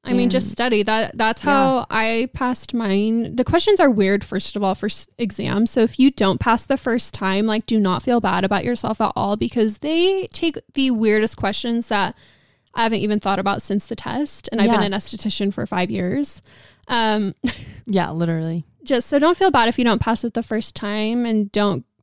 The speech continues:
Speaker 1: beat yourself up. Like, just keep doing it because you will pass. Just keep studying.
Speaker 2: Yeah.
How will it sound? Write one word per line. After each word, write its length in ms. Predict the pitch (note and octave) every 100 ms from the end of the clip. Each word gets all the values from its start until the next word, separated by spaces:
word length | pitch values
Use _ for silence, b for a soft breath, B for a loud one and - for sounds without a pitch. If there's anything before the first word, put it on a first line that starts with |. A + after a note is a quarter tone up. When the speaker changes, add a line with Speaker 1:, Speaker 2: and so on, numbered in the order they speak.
| _ -
Speaker 1:
beat 100 | G#3
yourself 400 | A#3 - G#3+ -
up. 220 | F#3+ A3+
Like, 220 | G#3+ G#3+
just 180 | C4+ -
keep 140 | D4+
doing 160 | A#3 G#3+
it 80 | A#3
because 200 | A#3+ G#3
you 100 | G#3+
will 160 | -
pass. 320 | - - - -
Just 180 | -
keep 120 | - -
studying. 480 | - - G2 C4 -
Speaker 2:
Yeah. 320 | G3+ F3 -